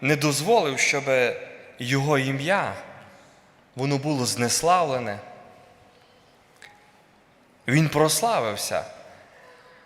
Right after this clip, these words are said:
Але закінчення цієї людини, воно було сумним. Воно було сумним.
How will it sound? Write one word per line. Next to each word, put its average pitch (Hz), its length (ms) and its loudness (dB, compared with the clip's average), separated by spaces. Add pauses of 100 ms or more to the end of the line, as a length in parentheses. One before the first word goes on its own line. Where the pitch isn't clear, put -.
(100)
Але 180 640 6 (1300)
закінчення 156 960 0
цієї 131 480 0
людини, 120 560 -4 (1500)
воно 202 340 0
було 165 280 -2
сумним. 127 560 -4 (1300)
Воно 131 240 0
було 127 320 -2
сумним. 120 540 -6